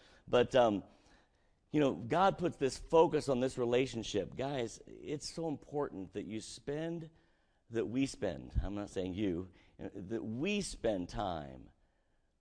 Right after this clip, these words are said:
learning how to love this woman that God has placed into our lives. And God makes it significant by saying, "Take a year off and go do this." And, uh, you know, I know most of us can't afford to take a year off. By the way,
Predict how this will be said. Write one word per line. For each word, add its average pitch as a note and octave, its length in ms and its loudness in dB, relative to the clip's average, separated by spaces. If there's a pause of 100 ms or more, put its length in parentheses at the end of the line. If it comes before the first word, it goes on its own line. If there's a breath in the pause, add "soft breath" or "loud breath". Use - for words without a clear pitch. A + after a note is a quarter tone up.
(180)
learning D3+ 480 2
how C#3 120 2
to B2 80 0
love A#2 320 2
this G#2 280 -2
woman F#2+ 480 -2
that D#2 160 -8
God F#2+ 240 -2
has F2 120 -10
placed F2 400 -10
into E2+ 180 -12
our D#2 120 -8
lives. F2+ 440 -6
And G2+ 220 -4 (320 soft breath)
God C3+ 360 4
makes B2 240 -2
it F2+ 120 -4
significant A2 580 -2
by F#2 80 -2
saying, F#2 220 -6
"Take C#3+ 220 -6
a G#2+ 40 -4
year A2+ 240 0
off A#2+ 220 0
and F2 120 -6
go A#2+ 140 0
do B2 200 -2
this." D#2+ 260 -8 (340 soft breath)
And, B2+ 240 0
uh, A#2+ 140 -4 (500 soft breath)
you C#3+ 80 0
know, D3+ 240 8
I A2 180 2
know B2+ 220 8
most A2+ 260 4
of A2 80 -4
us G2 100 -4
can't G#2 180 0
afford G2+ 240 0
to E2+ 60 -8
take G2+ 160 -2
a F#2 40 -4
year F#2 240 0
off. E2+ 300 0 (480 soft breath)
By G3+ 80 6
the G#3 80 8
way, E3+ 180 6